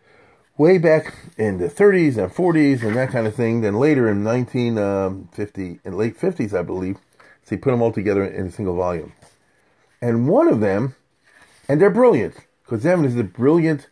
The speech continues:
essayist. And one of them was the Eretz Tzvi. I remember this. And then I said, "Who is this? A Koshikol? I don't know. Interesting."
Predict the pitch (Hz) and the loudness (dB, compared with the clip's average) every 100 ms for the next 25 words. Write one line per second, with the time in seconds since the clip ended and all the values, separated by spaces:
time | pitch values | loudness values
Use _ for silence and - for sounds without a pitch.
0 | _ _ 135 135 101 82 76 - - - | _ _ -6 -2 -4 -4 -8 -12 -20 -20
1 | - - - _ - _ 131 151 294 302 | -20 -20 -20 _ -20 _ 0 4 4 4
2 | 190 180 190 196 180 - 208 160 110 _ | 4 4 4 2 -2 -4 0 0 0 _
3 | _ _ - 185 254 131 - _ _ - | _ _ -6 -4 -2 -4 -10 _ _ -20
4 | - _ _ - 120 160 143 113 98 151 | -20 _ _ -6 -2 0 0 -2 -2 0
5 | 277 302 180 87 - 165 240 262 135 311 | 0 -2 -2 -4 -2 -2 -2 -4 -2 -2
6 | 285 165 156 175 202 277 214 - 80 | -2 -2 -4 -6 -6 -6 -6 -6 -12